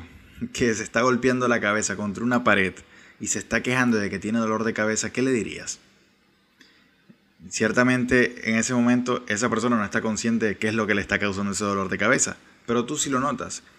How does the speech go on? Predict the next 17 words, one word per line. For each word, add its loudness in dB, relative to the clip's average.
Entonces, -2
es -8
como -2
tratar 0
de -2
mirar 2
tu 0
vida 0
en 0
perspectiva, -2
en -2
otra, -2
desde -6
otra -2
perspectiva, -4
mejor -6
dicho, -8